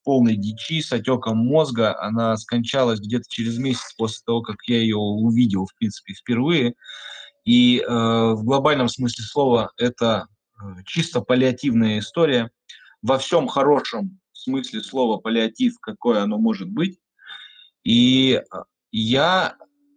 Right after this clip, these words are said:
изначально начал взаимодействие с мужем этой девушки со словами: «Ребят, у вас какие вопросы?»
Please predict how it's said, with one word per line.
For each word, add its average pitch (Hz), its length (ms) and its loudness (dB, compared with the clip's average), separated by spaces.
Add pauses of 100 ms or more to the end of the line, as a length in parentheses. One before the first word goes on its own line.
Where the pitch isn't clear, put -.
(280)
изначально 127 960 0
начал 117 460 0
взаимодействие 120 840 0
с - 220 -14
мужем 135 380 2
этой 107 220 -2
девушки 185 540 -2
со - 160 -16
словами: 127 320 2
«Ребят, 117 380 0
у 110 40 -4
вас 110 100 -8
какие - 400 -10
вопросы?» 123 640 -4